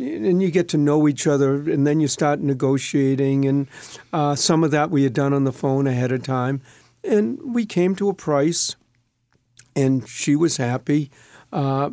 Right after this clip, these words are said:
and she said, "These were really my husband's things."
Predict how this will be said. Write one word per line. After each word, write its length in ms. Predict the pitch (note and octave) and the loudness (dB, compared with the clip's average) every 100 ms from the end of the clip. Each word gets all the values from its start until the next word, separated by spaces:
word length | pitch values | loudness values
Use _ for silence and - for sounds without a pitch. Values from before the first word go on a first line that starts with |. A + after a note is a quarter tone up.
| - | -2
and 240 | E3+ D#3+ | 0 0
she 120 | G3+ | 0
said, 280 | F3 F3+ F3 | 0 -2 -4
"These 500 | D4+ - G#3+ G3+ G#3 | -14 -12 -2 -2 0
were 100 | G3 | -2
really 320 | F#3 D3+ D3+ D3+ | 0 0 0 0
my 180 | C#3+ | -2
husband's 640 | C3 A#2+ C#3 - C3 A#2 - | -2 -2 -4 -4 -6 -6 -8
things." 360 | B2 B2+ - | -8 -10 -14